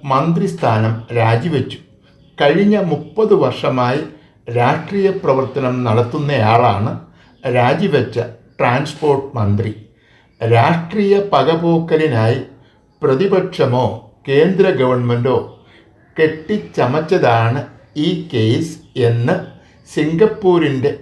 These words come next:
ശത്രുക്കൾക്ക് പോലും ആരോപിക്കാൻ കഴിയില്ല. പ്രധാനമന്ത്രിയുടെ ഓഫീസ് നേരിട്ടാണ് കേസ് നടത്തുന്നത്. ഇരുപത്തിയേഴ് കുറ്റകൃത്യങ്ങൾ ചെയ്തു എന്നാണ് കേസ്. ഒരു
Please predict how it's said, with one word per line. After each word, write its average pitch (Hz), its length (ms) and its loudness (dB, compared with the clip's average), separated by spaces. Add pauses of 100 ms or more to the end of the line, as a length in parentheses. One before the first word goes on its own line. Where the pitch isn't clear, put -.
(120)
ശത്രുക്കൾക്ക് 196 760 0
പോലും 123 440 0 (380)
ആരോപിക്കാൻ 135 1040 2
കഴിയില്ല. 120 440 -2 (600)
പ്രധാനമന്ത്രിയുടെ 143 1120 2 (140)
ഓഫീസ് 165 600 0 (380)
നേരിട്ടാണ് 135 960 0 (440)
കേസ് 165 420 0 (120)
നടത്തുന്നത്. 113 640 -4 (600)
ഇരുപത്തിയേഴ് 165 880 2
കുറ്റകൃത്യങ്ങൾ 139 840 -4 (220)
ചെയ്തു 160 560 0 (160)
എന്നാണ് 120 540 0
കേസ്. 127 360 -4 (540)
ഒരു 156 220 4